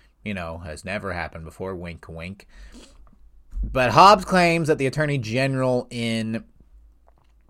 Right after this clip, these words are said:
Arizona, I can't remember his name, but that he has documents that basically prove this isn't true, and he's withholding them in order to make her look more guilty and,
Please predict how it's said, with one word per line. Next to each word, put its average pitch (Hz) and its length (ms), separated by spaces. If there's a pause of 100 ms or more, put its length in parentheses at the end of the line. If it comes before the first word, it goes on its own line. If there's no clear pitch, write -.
(140)
Arizona, 113 440
I 98 100
can't 131 240
remember 113 220
his 98 180
name, 98 540 (1200)
but - 80
that 117 140
he 151 120
has 151 180
documents 127 640
that 113 140
basically 117 360
prove 117 400
this 101 160
isn't 95 220
true, 113 500
and 101 140
he's 113 200
withholding 110 600
them 95 320 (720)
in 120 100
order 117 320
to 113 140
make 107 300
her 110 200
look 107 300
more 104 200
guilty 107 720
and, 101 240